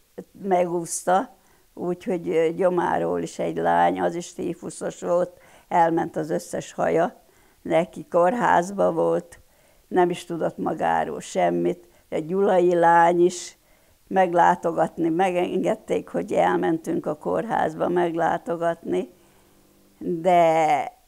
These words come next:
hát ők megúszták, de volt, aki meghalt bele. Akkor volt ez a, nem tudom, hogy, ö, minek mondjam, hogy ez a csontritkulás, vagy nem tudom én, mi volt az.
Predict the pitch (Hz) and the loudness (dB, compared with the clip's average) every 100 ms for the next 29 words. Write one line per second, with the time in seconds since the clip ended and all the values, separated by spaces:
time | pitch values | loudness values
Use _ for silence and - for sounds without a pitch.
0 | _ - 196 196 190 - 175 - 220 208 | _ -10 -2 2 2 0 -10 -2 0 0
1 | 226 180 160 160 160 - - - - 165 | 2 2 2 -4 -8 -12 -6 -6 -6 -2
2 | 175 214 214 208 185 - 196 165 - - | 0 2 0 0 -4 -4 -4 -4 -6 -10
3 | - - 214 - - - - - _ _ | -8 -8 -8 -8 -6 -6 -8 -12 _ _
4 | _ _ _ - 220 - 214 220 214 214 | _ _ _ -4 -4 0 0 2 0 0
5 | 190 185 185 - - 180 185 180 165 170 | -2 -2 -4 -6 -10 -2 -2 -2 -4 -4
6 | - 156 - - 165 165 - 160 - 190 | -4 -6 -10 -6 -4 -4 -4 -4 -4 -8
7 | _ _ 185 185 175 - 175 170 165 175 | _ _ -2 0 0 -2 -4 -2 0 0
8 | 170 175 170 165 156 - 202 190 180 - | 0 -2 -2 -4 -6 -6 0 0 -2 -4
9 | 180 175 - 202 196 - 175 - - - | -6 -6 -8 -4 0 0 -2 -8 -8 -6
10 | 202 - - - - - - - 95 98 | -4 -6 -8 -8 -8 -8 -6 -6 -4 -4
11 | - - - - | -2 -4 -6 -6